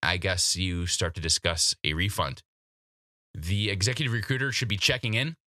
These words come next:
from time to time with both the candidate and the client,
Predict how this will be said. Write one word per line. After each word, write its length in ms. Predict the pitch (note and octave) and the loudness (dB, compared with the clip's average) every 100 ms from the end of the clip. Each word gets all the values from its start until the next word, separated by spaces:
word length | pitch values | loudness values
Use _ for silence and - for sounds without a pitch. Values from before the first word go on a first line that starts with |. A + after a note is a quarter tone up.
| _ | _
from 140 | B2 A2 | -2 0
time 180 | C3 B2+ | 0 0
to 80 | |
time 220 | G#2+ B2+ A#2 | -2 0 0
with 100 | G#2 | -2
both 220 | G#2+ - | -4 -2
the 60 | G2 | -6
candidate 500 | - A#2 A#2 A2+ - - | 0 0 2 -2 -4 -2
and 220 | G#2 F#2+ | 0 0
the 40 | |
client, 380 | - A#2+ C3+ - | 0 0 0 -4